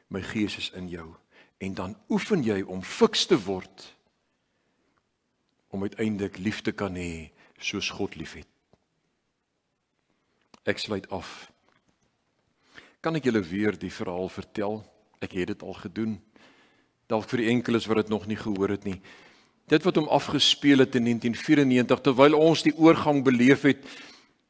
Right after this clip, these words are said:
van 'n destydse bedeling na die huidige bedeling,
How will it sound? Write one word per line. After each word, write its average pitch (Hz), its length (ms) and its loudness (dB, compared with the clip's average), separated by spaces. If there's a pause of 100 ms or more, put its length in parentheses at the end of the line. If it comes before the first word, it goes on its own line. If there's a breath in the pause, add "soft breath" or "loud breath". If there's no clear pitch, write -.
(560)
van 117 160 -2
'n 110 220 0 (140)
destydse 143 500 2
bedeling 120 560 4
na 101 320 -6 (200)
die 104 120 -6
huidige 117 380 0
bedeling, 101 540 -2